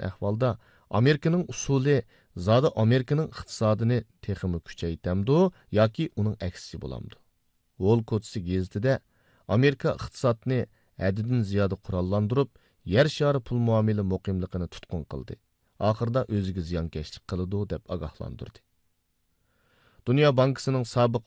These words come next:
boshlig'i Zolik xursungan holda Amerika endi dunyoning hurmatiga erisholmaydi. Buning uchun og'ir badal to'laydi, dedi.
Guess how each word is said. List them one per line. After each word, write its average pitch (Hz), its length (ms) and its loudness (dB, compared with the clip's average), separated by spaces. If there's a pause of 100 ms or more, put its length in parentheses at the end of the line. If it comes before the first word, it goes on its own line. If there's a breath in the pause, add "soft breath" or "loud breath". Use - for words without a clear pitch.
(100)
boshlig'i 107 380 -2 (100)
Zolik 101 420 0
xursungan 90 560 -4
holda 107 260 0 (420 soft breath)
Amerika 139 480 2 (360)
endi 127 240 2 (120)
dunyoning 120 440 4
hurmatiga 98 440 0 (100)
erisholmaydi. 85 640 -2 (420 soft breath)
Buning 156 260 4
uchun 160 200 -2 (160)
og'ir 117 280 4
badal 95 260 2 (100)
to'laydi, 82 420 -2 (120)
dedi. - 180 -10